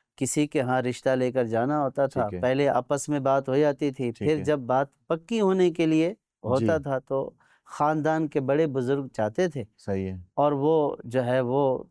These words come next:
Speaker 1: کسی معتبر آدمی کو، عالم دین کو، کسی قاری صاحب کو بلاتے
Speaker 2: ٹھیک ہے۔
Speaker 1: اور وہاں پر آپس میں یہ بات کرتے کہ ہمارا رشتہ پکا ہو گیا اور
Speaker 2: صحیح۔
Speaker 1: اس پر آپ دعائے خیر کر دیجئے۔
Speaker 2: اچھا، ٹھیک ہے۔
Speaker 1: تو وہ دعائے خیر ہو جاتی تھی۔
Speaker 2: صحیح۔
Speaker 1: تو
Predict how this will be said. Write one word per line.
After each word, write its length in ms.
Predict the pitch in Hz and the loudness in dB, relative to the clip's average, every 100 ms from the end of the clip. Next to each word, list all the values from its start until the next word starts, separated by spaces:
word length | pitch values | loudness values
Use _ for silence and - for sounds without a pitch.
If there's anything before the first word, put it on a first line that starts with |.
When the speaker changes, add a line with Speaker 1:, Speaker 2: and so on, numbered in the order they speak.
| - | -8
Speaker 1:
کسی 440 | 131 - 147 139 | -4 0 2 0
معتبر 500 | 117 127 139 143 151 | 0 -2 -2 -2 2
آدمی 380 | 127 127 143 156 | 2 0 -2 -2
کو، 280 | 143 139 127 | 0 0 2
عالم 360 | 110 127 127 | 0 0 -2
دین 460 | 123 113 127 151 147 | -4 -2 0 0 0
کو، 380 | 143 135 123 - _ | 0 0 0 -4 _
کسی 260 | 113 - | -8 -6
قاری 300 | 120 123 131 | -2 0 0
صاحب 300 | 143 135 131 | 0 -2 -4
کو 120 | 139 120 | -4 -6
بلاتے 420 | 110 107 110 127 104 _ _ | -2 -4 -4 -12 -12 _ _
Speaker 2:
ٹھیک 220 | 104 90 | -8 -6
ہے۔ 100 | 101 98 | -6 0
Speaker 1:
اور 140 | 131 | 0
وہاں 320 | 131 123 127 | 2 0 0
پر 260 | 127 131 123 - _ | 0 -2 -2 -6 _
آپس 420 | - 123 - 131 139 | -4 -4 -2 -6 -4
میں 100 | 139 | 0
یہ 140 | 143 | 0
بات 300 | 135 139 - | 2 -2 0
کرتے 360 | 143 127 151 131 | -4 -2 -2 -2
کہ 100 | 131 | -2
ہمارا 340 | 117 123 131 | -2 0 0
رشتہ 300 | 120 120 - | -2 -6 -6
پکا 360 | 127 120 - 160 | -4 -4 0 0
ہو 180 | 170 | 2
گیا 220 | 175 180 151 | 2 2 4
اور 160 | 143 | 2
Speaker 2:
صحیح۔ 120 | 104 | 2
Speaker 1:
اس 180 | 101 101 | -2 -2
پر 140 | 156 156 | 0 2
آپ 180 | 151 139 | 2 0
دعائے 240 | 135 139 139 | 0 2 0
خیر 300 | - 120 110 | -2 -4 -2
کر 200 | 107 98 | -4 -8
دیجئے۔ 440 | 95 98 104 104 | -6 -6 -6 -6
Speaker 2:
اچھا، 340 | 101 92 - 82 | -6 -10 -8 -10
ٹھیک 340 | - 101 90 | -6 -8 -8
ہے۔ 60 | 90 | -2
Speaker 1:
تو 300 | 165 190 - | 0 2 0
وہ 200 | 143 202 | 0 0
دعائے 320 | 170 190 202 | 2 2 2
خیر 280 | 196 - 180 | 2 0 2
ہو 120 | 170 | 4
جاتی 340 | 160 151 - 156 | 4 2 2 -2
تھی۔ 260 | 135 131 131 _ _ - | 0 -2 -4 _ _ -6
Speaker 2:
صحیح۔ 240 | 101 92 92 | -4 -2 0
Speaker 1:
تو 300 | 131 131 | 2 2